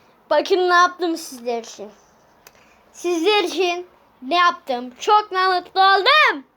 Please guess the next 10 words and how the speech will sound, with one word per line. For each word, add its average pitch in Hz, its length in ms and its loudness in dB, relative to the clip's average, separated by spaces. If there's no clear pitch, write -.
Gö-, - 240 -8
zaten 339 360 2
anlarsınız 415 600 2
sesimden. 370 680 0
Giriyoruz 349 680 2
Brawl 339 360 2
Stars'ımıza, 320 720 0
güzel 269 720 2
Brawl 277 340 -4
Stars'ımıza. 254 880 -2